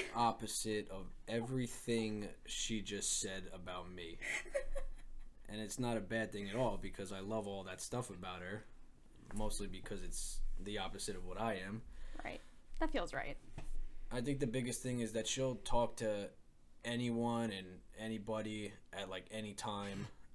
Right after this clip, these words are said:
Speaker 2: and it's, like, it's huge for me, because I don't wanna talk to anybody.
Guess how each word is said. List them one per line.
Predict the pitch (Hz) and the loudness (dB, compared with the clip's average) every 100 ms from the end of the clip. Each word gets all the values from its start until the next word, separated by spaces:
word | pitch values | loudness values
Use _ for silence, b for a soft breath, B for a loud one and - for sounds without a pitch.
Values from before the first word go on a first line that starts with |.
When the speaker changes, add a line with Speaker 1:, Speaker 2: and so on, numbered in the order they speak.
| - - | -12 -6
Speaker 2:
and | 95 | -4
it's, | 92 - | -4 -2
like, | 104 92 87 - - - | -2 -2 -4 -8 -16 -14
it's | 90 | -4
huge | - 117 135 147 - | -2 4 6 6 4
for | - 104 | -4 -2
me, | 107 123 87 104 | 0 0 0 -6
because | 101 98 117 95 87 - - - - - | -8 -4 -2 -2 -2 -4 -6 -10 -20 -6
I | 98 113 | -2 2
don't | 120 | 2
wanna | 117 | 2
talk | 107 117 104 | 2 2 4
to | |
anybody. | 110 143 104 87 80 | 4 4 2 -4 -8